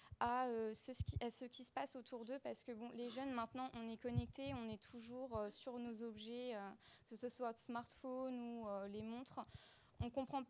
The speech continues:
on, on les utilise, mais on comprend pas trop comment ça se passe, et ça reprend un peu le même principe de technologie. Donc c'est vrai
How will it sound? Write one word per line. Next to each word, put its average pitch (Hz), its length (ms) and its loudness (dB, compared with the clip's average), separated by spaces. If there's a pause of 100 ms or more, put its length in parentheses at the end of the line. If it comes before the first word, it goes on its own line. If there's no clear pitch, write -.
on, 247 240 0
on 254 80 4
les 254 200 2
utilise, 269 320 0
mais 277 60 2
on 247 80 2
comprend 247 260 2
pas 262 160 4
trop 285 160 2
comment 254 240 0
ça 262 160 -2
se - 80 -4
passe, 285 340 2
et 254 80 -2
ça 247 140 4
reprend 269 460 0
un 240 80 0
peu 277 160 -2
le 254 120 2
même 262 260 2
principe 269 600 -6
de 240 180 -2
technologie. 254 640 -2
Donc 233 200 -4
c'est 262 160 -4
vrai 254 160 2